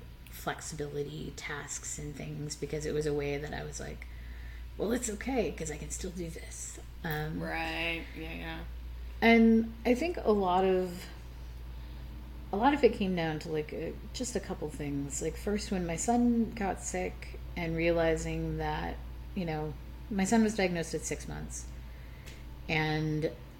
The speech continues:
Speaker 2: Wow.
Speaker 1: um, I had been so cruel to my body that had taken really good care of me.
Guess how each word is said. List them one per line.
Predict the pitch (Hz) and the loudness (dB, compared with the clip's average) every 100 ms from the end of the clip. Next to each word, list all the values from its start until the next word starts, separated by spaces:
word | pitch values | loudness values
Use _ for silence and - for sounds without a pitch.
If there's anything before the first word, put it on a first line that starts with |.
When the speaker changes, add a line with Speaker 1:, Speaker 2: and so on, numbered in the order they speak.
| - - | -14 -10
Speaker 2:
Wow. | 139 135 127 123 143 - - - - | -8 -6 -6 -10 -10 -12 -12 -12 -4
Speaker 1:
um, | 160 156 156 156 - - | 2 4 4 0 -4 0
I | 170 247 | 4 6
had | 233 196 | 8 6
been | 180 175 170 165 160 160 - - - - - | 4 2 2 0 -2 -4 -8 -12 -14 -14 -10
so | - - 277 311 | -6 0 0 0
cruel | - - 185 190 247 277 - - - | -4 2 6 8 6 2 -4 -10 -4
to | - | -2
my | 156 139 151 | 0 0 -2
body | 160 175 240 277 - - - - | -2 0 -2 -2 -6 -10 -10 0
that | 180 165 | 2 4
had | - | 6
taken | 247 247 233 170 | 6 6 2 2
really | 180 214 | 4 4
good | 170 165 | 4 -2
care | - 147 156 | -4 -2 -2
of | 196 | -2
me. | 220 285 | -2 -4